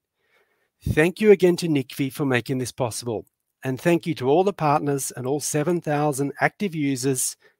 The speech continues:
who are engaging with the platform. We also invite additional contributions from technical and financial partners for this important work. We at F A O are certain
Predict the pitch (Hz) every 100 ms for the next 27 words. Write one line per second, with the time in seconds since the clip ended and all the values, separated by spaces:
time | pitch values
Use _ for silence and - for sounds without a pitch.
0 | _ 131 123 120 117 117 117 107 117 156
1 | 156 - 131 95 71 - _ _ _ _
2 | _ 117 123 160 175 151 127 120 127 113
3 | 101 139 - 196 190 185 175 160 139 131
4 | - 131 127 131 113 - - 175 180 170
5 | 151 127 135 151 139 127 - 135 - 127
6 | 113 117 107 - - 131 113 - 120 120
7 | 123 143 180 180 - - _ _ _ _
8 | _ _ _ _ _ _ _ _ 113 143
9 | 190 190 175 170 160 147 - 160 156 131
10 | 90